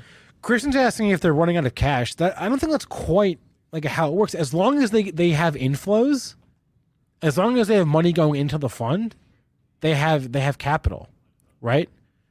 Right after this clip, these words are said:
So let's, l-, let me look at something real fast here.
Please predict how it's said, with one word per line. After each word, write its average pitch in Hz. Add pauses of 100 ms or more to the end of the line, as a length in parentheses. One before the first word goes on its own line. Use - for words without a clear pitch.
(220)
So 165 (1040)
let's, 170 (340)
l-, 147 (220)
let 175
me 202
look 208
at 180
something 143
real 123
fast 107
here. 104